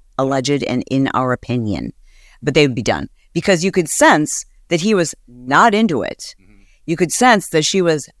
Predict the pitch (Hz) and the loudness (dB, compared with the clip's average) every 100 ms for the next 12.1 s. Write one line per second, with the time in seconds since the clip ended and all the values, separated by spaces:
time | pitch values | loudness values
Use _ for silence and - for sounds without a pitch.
0 | _ - - - 196 196 190 156 123 98 | _ -20 -20 0 2 2 0 0 0 -4
1 | 117 98 64 - _ _ _ _ _ 190 | -4 -4 -4 -8 _ _ _ _ _ 0
2 | 208 - 214 - 202 285 349 - 247 190 | 0 2 -2 -2 0 0 2 2 2 0
3 | 185 196 202 - 156 165 147 147 139 135 | 2 2 2 0 -2 2 2 2 -2 -6
4 | 131 - 202 190 185 180 180 - 143 139 | -6 -4 -2 0 0 0 -2 -4 -6 -2
5 | 165 185 - 170 170 160 147 143 147 156 | 0 0 0 -2 0 -2 -4 -4 -2 0
6 | 151 117 165 156 131 120 131 160 156 - | 0 0 2 2 0 -2 -2 0 2 2
7 | 151 139 - 196 240 151 143 - _ _ | 0 0 -2 -2 0 0 -4 -6 _ _
8 | 151 214 262 - 160 151 143 165 - - | -4 0 0 0 2 4 2 0 -8 -18
9 | - - - 1017 1017 - _ _ _ _ | -14 -12 -12 -12 -16 -20 _ _ _ _
10 | 131 143 143 139 127 - - - 123 123 | -2 0 0 0 -2 -4 -6 -2 2 2
11 | 127 117 104 90 - 98 71 95 98 98 | 2 0 -4 -4 -2 -2 -4 -6 -4 -6
12 | 90 | -8